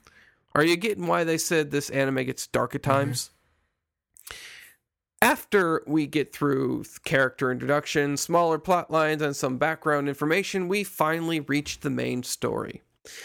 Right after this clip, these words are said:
Speaker 2: Sadly, it's just as the story begins that the anime comes to an end, as Rei begins to attend a shogi club and accompany the club leader,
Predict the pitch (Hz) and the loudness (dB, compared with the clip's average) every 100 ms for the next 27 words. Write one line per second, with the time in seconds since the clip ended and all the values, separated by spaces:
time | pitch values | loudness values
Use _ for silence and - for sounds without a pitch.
0 | - - _ - 202 220 185 190 180 175 | -18 -20 _ 2 4 4 2 2 2 0
1 | 175 - 151 202 226 214 180 170 - 180 | -2 -4 2 2 2 0 -2 -2 2 4
2 | 156 151 233 269 247 214 202 180 160 165 | 4 2 2 2 0 -2 -2 2 0 2
3 | 165 165 135 127 123 127 123 - 147 151 | 0 0 0 -2 -2 -2 -2 0 0 0
4 | 123 - - _ _ - - - 160 165 | -4 -10 -16 _ _ -20 -20 -2 0 2
5 | 151 175 220 214 170 185 175 - 156 151 | 0 0 0 -2 -2 -2 -2 0 0 0
6 | 151 147 151 143 139 131 - 170 160 156 | -2 0 -2 0 -2 0 0 0 2 -4
7 | - 156 131 120 139 135 - 175 165 139 | -2 0 2 0 -2 -2 0 -2 0 -2
8 | 135 135 - - 131 123 - - 170 127 | -2 -6 -10 0 0 0 -4 -2 0 0
9 | - | -6